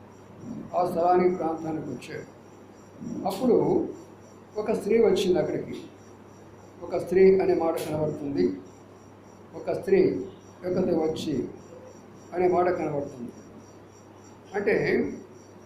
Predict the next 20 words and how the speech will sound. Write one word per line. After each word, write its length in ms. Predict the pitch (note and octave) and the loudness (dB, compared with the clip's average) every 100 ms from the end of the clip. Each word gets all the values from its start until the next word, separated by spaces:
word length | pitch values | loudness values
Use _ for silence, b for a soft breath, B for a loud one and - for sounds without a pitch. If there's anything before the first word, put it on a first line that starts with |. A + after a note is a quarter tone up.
| - - - - | -20 -20 -14 -2
ప్రభు 180 | A3 | 2
అక్కడికి 400 | A#3+ A#3+ G#3+ - | 4 4 0 2
వెళ్ళగా 680 | G3 F3+ F#3 F3 C#3 - - - - - - - - - - - F3+ | 2 4 4 4 2 0 -8 -14 -20 -20 -20 -20 -16 -16 -18 -14 -10
ఒక 160 | G#3 | -6
స్త్రీ 280 | G3+ G#3 A#3+ | -4 0 2
వచ్చిందని 560 | A3+ G#3+ A3 G#3 F#3 E3 | 4 2 0 0 0 0
చెప్పారు. 320 | - C3+ - - - - - - - - - - - - F#3 | -4 -10 -14 -18 -20 -20 -20 -20 -18 -16 -18 -18 -20 -4 -2
ఆ 120 | G3 | 2
ప్రాంతంలో 440 | G#3+ A#3 B3 A#3+ | 4 2 4 2
చాలామంది 580 | B3 E3 D#3+ A3 A3+ A3+ | 2 -2 0 2 4 4
ఉన్నారు. 360 | F#3 D#3+ C#3+ D3 B3 - - - - - - - - - - G3+ | 2 -2 -6 -8 -12 -14 -20 -20 -20 -20 -20 -20 -20 -20 -10 -2
మరి 540 | A3+ G#3 F3+ F#3+ A#3 - - - E3 | 4 6 8 6 4 -2 -10 -12 -6
ఒక 120 | F#3+ | 0
రావడం 380 | G#3+ A3 G#3+ G3+ | 2 2 2 2
కారణం 360 | G3 G3+ G3+ | 2 2 4
ఏంటి? 420 | G3+ G3 G3 G3 F#3+ - - - - - - - - - - - - - - - | 2 0 -6 -6 -8 -8 -20 -20 -20 -20 -20 -20 -20 -20 -16 -16 -16 -18 -18 -4
అదే 180 | G3+ B3 | 0 4
మనం, 200 | G#3 F#3+ | 4 4
మనం 520 | F3+ F#3 F3 F3+ E3+ D3+ | 4 4 2 2 0 0
గమనించవలసిన 600 | D#3+ F3+ E3+ E3 E3 | 0 0 0 -4 -4